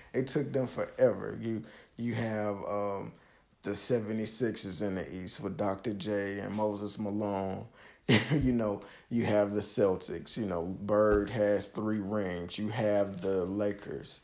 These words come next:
You know, Magic ended up with five, uh, him and Kareem. So they were already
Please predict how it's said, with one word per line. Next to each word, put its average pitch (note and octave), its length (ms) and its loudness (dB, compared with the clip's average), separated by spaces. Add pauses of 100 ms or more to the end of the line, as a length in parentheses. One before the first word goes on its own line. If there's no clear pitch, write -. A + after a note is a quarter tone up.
(480)
You A#2 80 2
know, F#2 240 2
Magic G2+ 580 2
ended G#2 260 0
up F#2+ 120 4
with F2 200 -6
five, D2+ 680 2 (480)
uh, G2 80 -4
him A2 240 2
and G2 100 0
Kareem. G2+ 600 0
So F2 460 -2 (1080)
they A2 640 4
were B2+ 300 2
already A#2+ 960 6